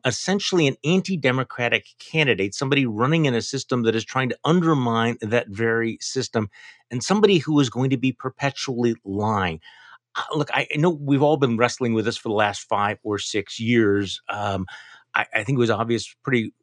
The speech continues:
early on that Donald Trump had, in effect, sort of broken some of the journalistic models.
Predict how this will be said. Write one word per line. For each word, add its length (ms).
early 300
on 220
that 120
Donald 240
Trump 180
had, 100
in 120
effect, 280
sort 140
of 220
broken 440
some 200
of 140
the 340
journalistic 680
models. 500